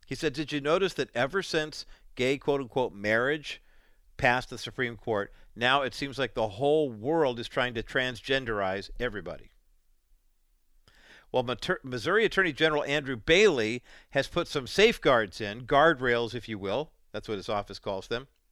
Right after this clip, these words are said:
with regard to gender transition interventions for minors. And basically the idea is trying to get some sense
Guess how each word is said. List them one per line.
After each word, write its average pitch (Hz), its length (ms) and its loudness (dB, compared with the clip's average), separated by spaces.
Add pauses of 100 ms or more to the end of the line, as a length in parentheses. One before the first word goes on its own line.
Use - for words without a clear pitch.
(380)
with 139 200 0
regard 143 460 4
to 139 200 -2
gender 165 420 2
transition 165 840 0
interventions 156 720 0
for 135 180 -4
minors. 123 800 -2 (1500)
And 117 160 -6
basically 180 520 4
the 147 160 4
idea 135 720 4
is 117 500 0 (1000)
trying 165 360 4
to 160 80 -6
get 156 300 4
some 135 200 -4
sense - 760 2